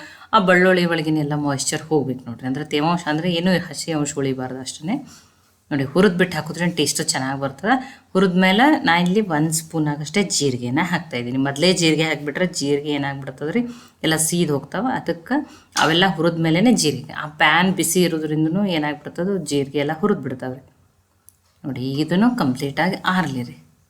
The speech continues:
ಈಗ ಮಿಕ್ಸಿ ಜಾರ್ಗೆ ನಾನು ಆ ಕುಂಬಳಕಾಯಿ ಬೀಜನ ಹಾಕ್ತಾ ಇದ್ದೀನಿ. ಇವತ್ತು ನಾನು ಕುಂಬಳಕಾಯಿ ಬೀಜ ಅಥವಾ ಪಂಪ್ಕಿನ್ ಸೀಡ್ಸ್ ಚಟ್ನಿ ಪುಡಿಯನ್ನ ಮಾಡಿ ತೋರಿಸ್ತಾ ಇದ್ದೀನಿ ರೀ.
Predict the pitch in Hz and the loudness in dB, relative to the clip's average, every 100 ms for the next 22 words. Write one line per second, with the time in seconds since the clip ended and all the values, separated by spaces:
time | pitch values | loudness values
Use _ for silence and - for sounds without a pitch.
0 | _ _ - _ - 175 165 165 175 151 | _ _ -20 _ -4 0 0 0 -2 0
1 | 151 143 147 151 - - 151 143 135 139 | 0 0 0 0 0 -2 -4 -4 -2 -2
2 | 139 135 135 131 135 185 190 175 135 123 | -4 -4 -4 -4 -4 -2 0 -2 -4 -6
3 | 131 147 170 175 160 160 165 185 196 196 | -4 -4 -4 -4 -6 -4 -2 0 0 0
4 | 170 156 156 151 165 - 143 147 - 208 | 0 -2 -6 -6 -8 -6 -4 -4 0 0
5 | 190 - 147 - - 175 - - _ 180 | 0 0 -2 -2 -6 -6 -12 -20 _ -4
6 | 170 220 214 - - 180 180 151 139 131 | 0 2 2 -2 -4 0 2 2 0 -4
7 | 127 160 175 165 - - 123 127 131 | -6 -4 2 2 2 -4 -10 -8 -10